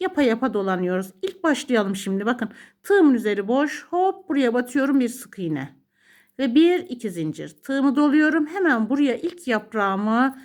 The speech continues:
trabzanlarımla yapıyorum. Dört tane trabzanım var burada. İki, üç,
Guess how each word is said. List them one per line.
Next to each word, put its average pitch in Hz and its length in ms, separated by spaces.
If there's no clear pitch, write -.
trabzanlarımla 196 880
yapıyorum. 165 680
Dört 359 300
tane 247 380
trabzanım 190 600
var 175 220
burada. 160 320
İki, 240 580
üç, - 540